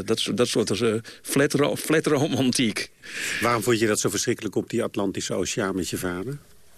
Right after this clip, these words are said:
Speaker 1: Ja, dat is, weet je, omdat het, omdat ik iets... Ik was, ik denk dat ik een jaar of elf was, twaalf, en dat was me... Het was me gewoon te, het was, het was me een te ruige, te ruige mannen,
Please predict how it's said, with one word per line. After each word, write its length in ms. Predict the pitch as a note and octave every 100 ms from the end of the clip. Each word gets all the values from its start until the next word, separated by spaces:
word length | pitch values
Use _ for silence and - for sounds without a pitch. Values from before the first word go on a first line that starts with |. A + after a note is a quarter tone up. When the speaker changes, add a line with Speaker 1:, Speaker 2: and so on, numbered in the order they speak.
| - - - -
Speaker 1:
Ja, 420 | - - G#2 -
dat 140 | -
is, 200 | - C#3+
weet 160 | - C#3+
je, 80 | -
omdat 240 | C#3+ C#3+
het, 160 | C#3 -
omdat 240 | C#3 C3
ik 100 | D3+
iets... 200 | - E3+
Ik 100 | -
was, 160 | C3 C3+
ik 120 | A#2+
denk 140 | D3 C#3+
dat 120 | C3+
ik 80 | -
een 80 | A#2+
jaar 220 | A#2+ C3
of 100 | C3
elf 300 | B2 C3 C3
was, 340 | A#2 C3+ - - - - -
twaalf, 380 | B2 A#2+ B2+
en 100 | -
dat 120 | A#2+ A2+
was 220 | B2 -
me... 480 | B2+ A#2 A2+ A2+ A2 - - - - - - - - - - _ _ _ _ _ _ _ - -
Het 140 | A#2+
was 160 | C3+ C3
me 80 | B2
gewoon 180 | B2+
te, 100 | A#2
het 260 | G#2+ A2 A#2+
was, 160 | C3 -
het 160 | A#2
was 140 | A#2 -
me 200 | A#2 A#2
een 200 | A2+ G#2
te 120 | C#3
ruige, 960 | G#2+ G#2+ B2+ C#3 - B2 A#2 A2 G#2+ G2+
te 180 | G2+
ruige 560 | G2+ A2+ B2+ B2 A#2+ G#2+
mannen, 720 | G#2 A#2 C3+ B2 G#2 G2 G2